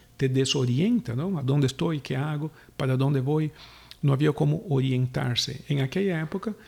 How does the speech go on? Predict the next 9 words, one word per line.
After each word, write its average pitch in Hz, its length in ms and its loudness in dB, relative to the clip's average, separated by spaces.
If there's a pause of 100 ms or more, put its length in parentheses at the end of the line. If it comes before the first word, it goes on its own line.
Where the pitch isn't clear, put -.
(260)
no 143 140 0
se 147 120 4
usaban 135 480 4
los 127 200 2 (220)
G 143 200 -2
P 135 220 2
S 127 260 2
del 120 200 -2
teléfono, 170 640 0